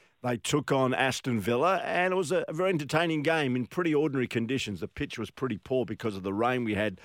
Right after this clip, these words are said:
leading up to that. A two-all draw,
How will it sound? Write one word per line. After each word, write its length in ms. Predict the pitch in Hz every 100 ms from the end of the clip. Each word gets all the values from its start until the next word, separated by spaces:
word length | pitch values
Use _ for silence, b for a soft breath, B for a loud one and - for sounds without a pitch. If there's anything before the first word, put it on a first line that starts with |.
| b b
leading 340 | 139 139 117 117
up 140 | 127
to 120 | - 104
that. 240 | 113 117
A 100 | 117
two-all 480 | - - 190 165 135
draw, 420 | 98 117 120 147